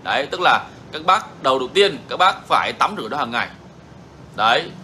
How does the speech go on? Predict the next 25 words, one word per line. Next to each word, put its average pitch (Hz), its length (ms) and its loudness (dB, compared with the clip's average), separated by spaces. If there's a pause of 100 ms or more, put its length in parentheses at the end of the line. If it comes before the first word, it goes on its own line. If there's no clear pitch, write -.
(460)
điều 156 120 -2
đầu 160 160 4
tiên 202 180 4
là 131 160 -4
các 143 80 2
bác 175 180 2
phải 101 240 -2
tắm 147 120 -8
rửa 117 80 -4
hàng 117 160 -6
ngày. 101 260 -8
Thứ 143 80 -8
hai 208 340 2
là 139 220 0
không 262 440 -2
được 185 160 2 (120)
trùm 160 240 2
lồng 143 240 2
nó, 123 240 2 (500)
trùm 120 120 -6
áo 147 80 0
lồng 127 200 2 (300)
ở - 60 -10
ban 143 160 -2
ngày. 127 180 2